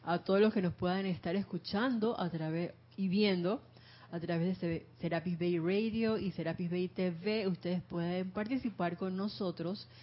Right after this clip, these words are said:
eh, a través de Skype y, y tam-, y también, y también en el chat. El, la frase es Serapis Bay Radio en Skype y en YouTube, bueno, es entrando a Serapis Bay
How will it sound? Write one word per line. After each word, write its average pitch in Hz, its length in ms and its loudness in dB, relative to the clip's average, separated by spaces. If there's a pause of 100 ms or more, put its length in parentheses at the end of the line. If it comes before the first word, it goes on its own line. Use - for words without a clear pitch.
(540)
eh, 170 720 0
a 170 120 -4
través 165 500 0
de 180 160 0
Skype 240 580 -2
y, 196 160 -6 (180)
y 196 140 -4
tam-, 165 240 -4
y 196 140 -4
también, 165 340 -2
y - 40 -10
también 165 460 -4
en 170 100 -4
el 160 240 -2
chat. 175 360 -2 (840)
El, 156 760 -6
la 160 100 -6
frase 180 720 -2
es 175 80 -6
Serapis 170 400 -4
Bay 165 180 0
Radio 190 340 0
en 170 160 -4
Skype 226 400 -4
y 185 120 -2
en 160 240 -4
YouTube, 185 400 -4
bueno, 170 200 -2
es 165 120 0
entrando 160 500 -4
a 143 140 -4
Serapis 156 440 -6
Bay 143 260 -6